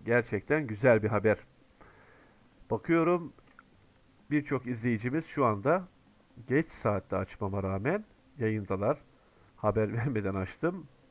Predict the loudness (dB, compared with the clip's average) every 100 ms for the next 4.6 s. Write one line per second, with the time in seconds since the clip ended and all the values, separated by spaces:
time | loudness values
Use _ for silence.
0 | _ -10 -10 -4 -4 -4 -6 -4 0 2
1 | 2 0 -4 _ _ _ _ _ _ _
2 | _ -20 -20 -20 -20 -20 -20 _ _ _
3 | _ _ 0 0 2 -2 -4 -6 -4 -4
4 | -4 -6 -8 -2 0